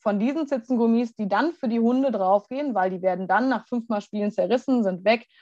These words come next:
Und dann ist der eigentliche Einsatz, wofür die Zitzengummis ja gedacht waren, ist ja dann hinfällig, weil dann sind die kaputt. Und dadurch schleusen wir ja einfach auch viel, viel, viel mehr Zitzengummis in den Umlauf, die dann ja genauso in der Ver-, Müllverbrennung landen,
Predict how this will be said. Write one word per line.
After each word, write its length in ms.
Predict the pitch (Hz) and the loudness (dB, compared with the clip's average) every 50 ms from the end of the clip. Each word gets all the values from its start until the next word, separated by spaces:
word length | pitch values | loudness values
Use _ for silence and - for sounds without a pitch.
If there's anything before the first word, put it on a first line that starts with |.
| _ - - _ _ _ | _ -20 -20 _ _ _
Und 180 | 233 220 185 | -2 2 4
dann 320 | - 214 233 254 269 262 - - _ _ - | 4 4 6 4 4 2 0 -4 _ _ -12
ist 140 | 196 - 220 | -4 0 2
der 140 | 190 - | 2 4
eigentliche 380 | 147 220 277 285 247 226 240 - | 4 4 4 4 0 -2 -2 -2
Einsatz, 300 | 190 226 233 220 214 - | -2 -2 -2 -2 -2 -4
wofür 200 | 196 180 - 202 | -8 -8 -6 -6
die 140 | 185 185 - | -6 -8 -10
Zitzengummis 440 | - 220 - 233 214 196 196 180 - | -14 -8 -4 -2 -2 -2 -2 -2 -2
ja 80 | 185 | -2
gedacht 360 | 185 190 - 208 247 - - | 0 2 2 2 0 0 -2
waren, 120 | 214 208 - | -2 -2 -2
ist 160 | - 226 - | -2 -2 -2
ja 80 | 214 190 | -2 -2
dann 120 | 190 180 | -4 -4
hinfällig, 500 | 156 190 180 - - - 151 - - - | -4 -4 -4 -4 -6 -10 -10 -10 -6 -2
weil 100 | 180 180 | 0 2
dann 160 | 190 190 190 | 2 0 0
sind 160 | 175 190 180 | 0 -2 -2
die 60 | 180 170 | -2 -6
kaputt. 400 | - 185 165 - - 180 - - _ _ _ _ | -8 -10 -10 -8 -8 -10 -10 -10 _ _ _ _
Und 160 | - 220 202 226 | 0 2 6 8
dadurch 400 | 233 262 254 269 247 214 - _ - | 8 8 8 6 4 0 -2 _ -14
schleusen 440 | - - 220 220 247 277 269 247 214 | -2 2 4 6 6 6 6 4 4
wir 60 | 202 | 4
ja 120 | 202 185 | 2 2
einfach 260 | 180 190 196 - 196 | 0 -2 -6 -8 -8
auch 120 | 190 180 - | -10 -12 -10
viel, 300 | _ - 302 320 339 - | _ 0 4 4 4 4
viel, 240 | - 269 262 254 226 | 2 2 0 0 0
viel 180 | - 262 254 | 0 0 0
mehr 200 | 247 240 220 214 | 2 2 0 0
Zitzengummis 580 | - 302 294 - 349 311 220 202 196 190 185 - | -2 -8 -10 -6 -4 -2 0 0 0 0 -2 -2
in 180 | - 240 233 | 4 6 6
den 140 | 220 214 214 | 8 6 4
Umlauf, 680 | - - 320 381 359 214 170 170 165 170 240 370 - - _ _ _ _ _ _ _ _ _ _ _ _ | 2 2 2 4 2 2 2 2 2 2 2 2 0 -2 _ _ _ _ _ _ _ _ _ _ _ _
die 100 | 226 220 | 2 4
dann 200 | 214 226 240 269 | 4 4 4 4
ja 140 | 277 254 240 | 4 2 2
genauso 840 | 226 240 233 233 247 254 262 311 370 403 294 214 196 196 190 196 208 | 4 4 4 4 4 2 0 0 0 0 0 0 -2 -2 0 0 -2
in 140 | - 214 202 | -2 -2 -2
der 140 | 196 190 - | -2 -2 -2
Ver-, 140 | - 196 196 | -4 -2 0
Müllverbrennung 760 | 214 277 381 392 - 214 180 190 - 185 180 180 180 175 | 2 2 0 0 0 -2 -2 -4 -6 -10 -8 -10 -10 -8
landen, 500 | 180 175 180 190 190 196 202 220 254 339 | -8 -8 -6 -8 -6 -2 0 0 0 0